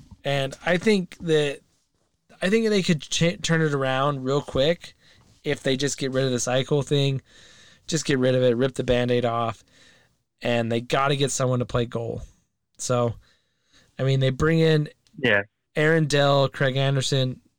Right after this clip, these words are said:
Speaker 1: Neither one of those goalies are winning you a game. They brought in Will Butcher, uh, former Hobey Baker winner, but didn't prove himself with the Devils.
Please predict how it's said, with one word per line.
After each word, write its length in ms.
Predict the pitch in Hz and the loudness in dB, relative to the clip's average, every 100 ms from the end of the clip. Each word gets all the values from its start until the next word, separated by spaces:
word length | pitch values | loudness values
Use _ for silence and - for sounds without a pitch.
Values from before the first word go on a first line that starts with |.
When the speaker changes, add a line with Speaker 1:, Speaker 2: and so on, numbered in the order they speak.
| _ | _
Speaker 1:
Neither 220 | 160 135 | -4 -2
one 140 | 120 117 | 0 0
of 60 | |
those 180 | 113 113 | -2 -4
goalies 380 | 117 113 113 113 | -4 -2 -2 -4
are 100 | 110 | -6
winning 360 | 110 117 117 110 | -4 -4 -4 -6
you 100 | 107 | -6
a 20 | |
game. 520 | 120 117 117 117 110 - _ _ _ _ | -4 -2 -2 -4 -8 -14 _ _ _ _
They 60 | 117 | -12
brought 260 | 120 120 | -8 -2
in 160 | 123 120 | -2 -2
Will 160 | 120 120 | -2 0
Butcher, 680 | 123 120 - 123 123 117 - - | 0 0 2 2 2 0 -4 -8
uh, 460 | 117 113 110 110 110 - _ _ _ - - - - - | -6 -4 -6 -8 -10 -16 _ _ _ -20 -20 -20 -20 -6
former 460 | 143 143 139 131 | -2 0 0 -2
Hobey 340 | 120 127 135 131 | -4 -2 0 0
Baker 380 | 127 123 123 123 | 0 0 -2 -2
winner, 560 | 123 120 120 120 113 - _ | -2 0 0 -2 -4 -10 _
but 280 | 120 117 - _ _ - | -4 -4 -4 _ _ -6
didn't 220 | 123 117 | -6 -4
prove 220 | - 123 | -4 -2
himself 460 | 120 117 120 113 117 | -2 -2 -2 -2 -4
with 80 | |
the 60 | 113 | -8
Devils. 600 | 127 127 131 127 120 - | -4 -2 0 0 -2 -6